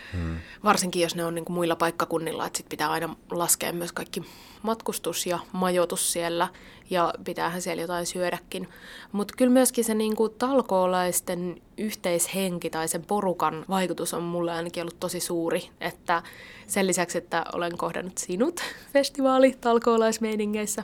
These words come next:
Speaker 2: vaikka ei kyllä oltu mitenkään samoissa työtehtävissä, mutta oon saanut niin kuin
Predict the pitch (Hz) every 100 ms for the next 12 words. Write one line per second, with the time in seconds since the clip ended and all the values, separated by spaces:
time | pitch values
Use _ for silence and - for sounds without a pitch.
0 | - 185 - 175 170 175 175 180 170 165
1 | 190 190 185 - 220 185 - - 185 190
2 | - 220 - - - - - - - 190
3 | 185 - 185 180 - - - 202 196 196
4 | 190 185 180 180 180 190 185 185